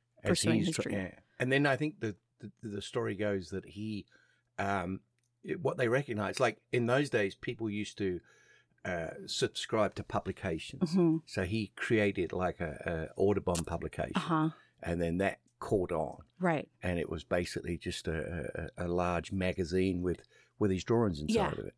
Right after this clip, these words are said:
Speaker 2: Yeah. So I'll
Speaker 1: And so,
Speaker 2: talk, I'll give
Speaker 1: so
Speaker 2: you
Speaker 1: he had
Speaker 2: details about
Speaker 1: these
Speaker 2: that, like, what they,
Speaker 1: benefactors
Speaker 2: yeah,
Speaker 1: that
Speaker 2: these
Speaker 1: would
Speaker 2: little tins that they would send to you.
Speaker 1: Correct.
Speaker 2: Yeah.
Speaker 1: Yeah. I read that part.
Speaker 2: Yeah.
Speaker 1: Yeah.
Speaker 2: So basically he starts, he's really, there's nothing else going on. And you kind of mentioned, like, what, why did he decide to do this?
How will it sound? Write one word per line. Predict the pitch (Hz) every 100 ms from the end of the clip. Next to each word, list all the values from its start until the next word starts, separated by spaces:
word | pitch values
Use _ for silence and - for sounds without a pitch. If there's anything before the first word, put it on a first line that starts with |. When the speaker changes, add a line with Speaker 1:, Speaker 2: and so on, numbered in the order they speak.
| -
Speaker 2:
Yeah. | 262 226
So | - -
I'll |
Speaker 1:
And | 220
so, | 240
Speaker 2:
talk, | 247 226
I'll | 233
give | 254
Speaker 1:
so | 180
Speaker 2:
you | 120
Speaker 1:
he | 120
had |
Speaker 2:
details | 240 214
about | 127
Speaker 1:
these | 101
Speaker 2:
that, | 214
like, | 170
what | 170 180
they, | 202
Speaker 1:
benefactors | 196 180 143 - - -
Speaker 2:
yeah, | 233
Speaker 1:
that | -
Speaker 2:
these | 196
Speaker 1:
would | 190
Speaker 2:
little | 196 190
tins | - 247 208 202 -
that | 185
they | - 170
would | 165
send | - 190 180 180
to | -
you. | 175 165 160 151
Speaker 1:
Correct. | 151 92 82 - - -
Speaker 2:
Yeah. | 190 180
Speaker 1:
Yeah. | - - _ -
I |
read | 90 92 80
that | 78 -
part. | - 262
Speaker 2:
Yeah. | 381
Speaker 1:
Yeah. | 392 - - - -
Speaker 2:
So | -
basically | 220 262 269 - 247
he | 226
starts, | - 226 196 -
he's | - 208 -
really, | 226 240
there's | 226 202
nothing | 233 226 262 226
else | 190
going | 170 165
on. | 156
And | 151 160
you | 156
kind | 170
of | 165
mentioned, | 160 160 -
like, | 156
what, | 170 - _
why | - 170 165
did | 160
he | 160
decide | - 165
to | 165
do |
this? | 156